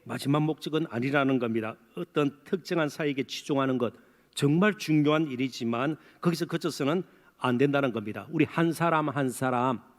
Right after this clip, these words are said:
교회를 이루고 있는 우리 한 사람 한 사람의 영성이 제대로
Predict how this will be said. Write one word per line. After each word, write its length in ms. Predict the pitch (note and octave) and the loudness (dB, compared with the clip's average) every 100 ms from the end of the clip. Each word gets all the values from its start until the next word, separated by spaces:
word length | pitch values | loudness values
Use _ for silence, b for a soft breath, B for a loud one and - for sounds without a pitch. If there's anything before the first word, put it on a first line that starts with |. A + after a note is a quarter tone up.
| _ - | _ 0
교회를 380 | C#3+ C#3 D3+ D#3 | 6 8 8 6
이루고 300 | D3+ D3+ D3 | 2 4 4
있는 160 | C#3+ | 4
우리 160 | C#3 D3+ | 2 0
한 160 | E3 | -2
사람 320 | C#3+ E3 E3+ F#3+ B B | -2 2 2 2 B B
한 240 | - D#3 C#3+ | -4 0 0
사람의 640 | - D3 C3+ A#2+ D3 E3 b b b C#3+ | -2 -2 -2 -2 -2 -2 b b b 8
영성이 680 | D3+ D#3+ - F#3 G#3+ G3 - | 8 8 4 4 4 0 -6
제대로 720 | - E3 F#3 G#3 A#3+ C4 - | -2 6 8 10 10 10 8